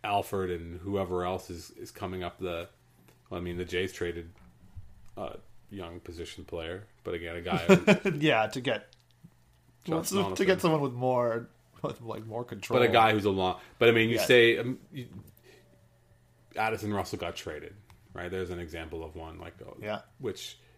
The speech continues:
Speaker 1: maybe Billy Beane is a fucking crazy person.
Speaker 2: <laughs>
Speaker 1: You ever,
Speaker 2: Perhaps,
Speaker 1: ever stop to think
Speaker 2: perhaps.
Speaker 1: about that for a minute? That Billy Beane's fucking out of his mind.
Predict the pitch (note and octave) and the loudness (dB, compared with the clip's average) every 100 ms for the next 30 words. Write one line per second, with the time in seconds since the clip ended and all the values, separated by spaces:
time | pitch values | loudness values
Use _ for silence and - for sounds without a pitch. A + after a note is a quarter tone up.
0 | _ _ _ - - - A2+ G#2+ A#2+ A#2+ | _ _ _ -20 -18 -10 -6 -2 0 -2
1 | C3+ - - B2+ A#2+ B2 B2 A2 G2 - | -4 -8 -2 0 0 -2 -2 -4 -6 -4
2 | A#2 - - - A#2 B2+ G2+ C#2+ - - | -2 -2 -4 0 0 0 -4 -8 -8 -4
3 | - E3+ - F#3 F3+ F3 D#3 D3+ D3+ B2+ | 4 4 6 4 2 4 6 8 8 6
4 | A2 - A2+ A#2 B2 B2+ A#2 A2 A#2+ C3+ | 2 4 4 4 6 6 8 8 6 6
5 | D#3 D3 D3 F#3 G#2 F#2+ G#2 A2 G2+ A2+ | 6 6 6 4 0 -2 0 0 0 -4
6 | G#2 - A#2 A2+ G#2+ A2+ G#2 F#2+ G2+ B2 | -6 -4 -2 -2 -2 -2 -4 -2 0 0
7 | E3 | -2